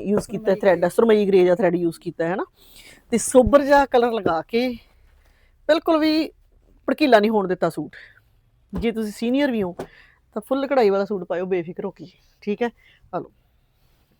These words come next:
Speaker 1: ਤੇ ਫੈਬਰਿਕ ਵੀ ਏ ਕਲਾਸ, ਤੇ ਆ ਲਓ ਜੀ, ਕਲਰ ਕੰਬੀਨੇਸ਼ਨ ਵੀ ਸਾਰਿਆਂ ਦੇ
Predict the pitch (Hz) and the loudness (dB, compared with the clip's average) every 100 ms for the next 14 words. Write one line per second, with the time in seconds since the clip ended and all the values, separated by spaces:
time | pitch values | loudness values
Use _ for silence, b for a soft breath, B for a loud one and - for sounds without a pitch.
0 | _ - _ _ _ _ - 170 - 202 | _ -20 _ _ _ _ -16 -12 -4 -2
1 | 214 254 254 262 226 226 226 262 - _ | 0 -2 -4 -4 -2 2 0 -2 -14 _
2 | _ _ _ _ _ _ _ _ _ _ | _ _ _ _ _ _ _ _ _ _
3 | - - - _ _ _ - 208 143 - | -16 -14 -16 _ _ _ -4 -4 -4 -14
4 | - - - _ 226 233 240 202 175 175 | -16 -18 -20 _ 2 2 2 -2 -4 -6
5 | 170 185 180 214 - - 220 226 277 277 | -8 -8 -6 -6 -10 0 6 6 6 2
6 | 269 269 | 0 -4